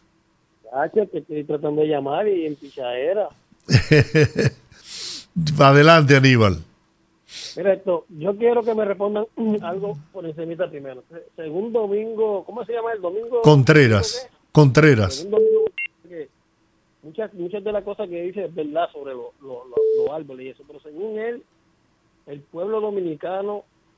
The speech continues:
Speaker 1: está deseoso de que vuelva la mafia que, que tumbaron de, de, de, de, de, de, en justicia. O sea, él quiere que el pueblo, el pueblo quiere de nuevo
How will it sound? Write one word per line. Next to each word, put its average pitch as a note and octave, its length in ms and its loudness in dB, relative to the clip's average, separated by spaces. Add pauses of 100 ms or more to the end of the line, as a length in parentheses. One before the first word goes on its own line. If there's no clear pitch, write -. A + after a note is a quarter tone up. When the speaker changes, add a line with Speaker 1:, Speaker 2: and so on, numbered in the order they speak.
(200)
Speaker 1:
está D3+ 400 -16
deseoso G3 640 0
de E3 80 -4
que D#3 140 -4
vuelva G3 320 0
la F3+ 120 -2
mafia G3 400 -6
que, D#3 380 -4 (840)
que D#3+ 160 -4
tumbaron E3+ 560 2
de, F#3+ 440 0
de, E3 260 0
de, - 20 -
de, D3 800 -4
de, D3 560 4 (260)
de, E3 200 -8
en F3+ 140 -2
justicia. D#3+ 560 -4
O - 20 -20
sea, D3+ 100 -12 (180)
él D#3 160 -12
quiere G#3+ 320 -2
que G3+ 80 -2
el F3 80 -4
pueblo, G3+ 320 -6
el F3+ 100 -6
pueblo B3 380 -2 (120)
quiere A3 300 -2
de F#3+ 120 -4
nuevo A3 340 -2